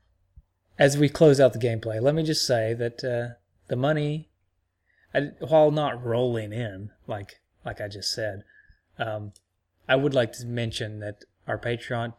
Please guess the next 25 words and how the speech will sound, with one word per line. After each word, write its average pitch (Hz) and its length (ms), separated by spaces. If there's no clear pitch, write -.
or 127 200
some 127 220
of 117 60
our 117 100
Patreon 117 560
people 113 280
here, 113 220
because 113 220
they 156 140
are 135 120
doing, 120 280
they 196 140
are 175 120
get, - 500
providing 123 400
us 117 200
with 110 180
enough 135 460
money 135 300
to 131 120
cover 120 640
all 120 240
of 113 100
our 110 220
costs, 107 520